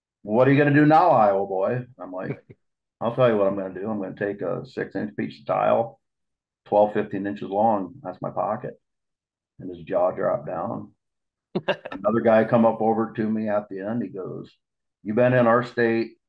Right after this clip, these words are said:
Speaker 1: for a half an hour." And he said, "You just told everybody what I've been doing for years to catch
Speaker 2: <laughs>
Speaker 1: fifty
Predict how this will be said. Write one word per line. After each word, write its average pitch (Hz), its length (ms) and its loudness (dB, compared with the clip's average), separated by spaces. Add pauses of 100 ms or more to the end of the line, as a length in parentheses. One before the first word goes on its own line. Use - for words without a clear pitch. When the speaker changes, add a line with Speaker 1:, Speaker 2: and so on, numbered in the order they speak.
(560)
Speaker 1:
for 104 140 0
a 98 120 0
half 107 220 -2
an 107 100 -2
hour." 95 580 -6
And 95 100 -16
he 92 120 -16
said, 90 160 -12
"You 95 140 -16
just 95 220 -12
told 95 340 -4
everybody 92 680 -8 (120)
what 95 140 -6
I've 92 180 -2
been 90 180 -12
doing 92 420 -14 (540)
for 85 120 -12
years 90 400 -10 (120)
to 95 80 -14
catch - 300 -6
Speaker 2:
<laughs> - 500 -8
Speaker 1:
fifty 110 200 -6